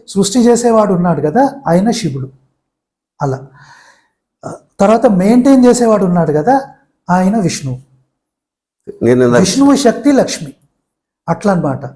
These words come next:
Speaker 1: సనాతన ధర్మంలో ఏంటంటే ఒకడే దేవుడు, కానీ అనేక విధాలుగా ఆయన ఒక్కడే ఉండి పనిచేస్తూ ఉంటాడు. లయం చేసేది కూడా ఆయనే, యముడుగా వచ్చేది కూడా ఆయనే, శిక్షలు ఇచ్చేది తప్పు చేస్తే కూడా ఆయనే.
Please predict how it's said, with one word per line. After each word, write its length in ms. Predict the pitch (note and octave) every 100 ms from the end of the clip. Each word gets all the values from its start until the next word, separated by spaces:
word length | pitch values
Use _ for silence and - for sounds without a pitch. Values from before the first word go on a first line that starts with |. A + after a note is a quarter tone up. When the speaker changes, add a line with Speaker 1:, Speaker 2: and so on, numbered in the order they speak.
| - - _ _ _
Speaker 1:
సనాతన 500 | - D#3+ A3 B3 A#3
ధర్మంలో 540 | G#3+ F#3+ G3+ G3 G3 F#3
ఏంటంటే 720 | E3+ F#3+ F#3 D4 C#4 - - _ _ -
ఒకడే 340 | C#3 F#3 C#4+
దేవుడు, 640 | C4 G#3 D3+ B2+ C#3 B3+ - _ _ -
కానీ 320 | B3 A#3+ - -
అనేక 320 | F#3 A#3+ C4 B3+
విధాలుగా 680 | A3 G3+ G3 G3+ C4 C4+ - _ -
ఆయన 200 | F#3+ G#3+
ఒక్కడే 420 | G3+ - B3 B3+
ఉండి 180 | A3+ A#3
పనిచేస్తూ 500 | A3+ F#3 F#3 E3+ G#3
ఉంటాడు. 320 | C#3+ B2+ B2 _ _ _ _ _ _ _ _ - D3
లయం 340 | E3 A#3+ B3
చేసేది 360 | B3 A#3 A#3 A#3
కూడా 160 | A#3
ఆయనే, 340 | D#3+ C#3 B2+ - - _ _ _ -
యముడుగా 480 | C#3 E3+ G#3+ A3+ A#3
వచ్చేది 400 | A3+ A3 A3 G#3
కూడా 180 | G#3 G3
ఆయనే, 280 | B2+ B2+ - _ _ _ _ _ _ _ _ _ _ -
శిక్షలు 400 | G3 F#3+ B3 A3+
ఇచ్చేది 400 | A3 A3+ A3 A3
తప్పు 260 | G3 F3+
చేస్తే 320 | G3 G3+ G3+ G#3
కూడా 160 | A3
ఆయనే. 340 | G3 C#3 B2+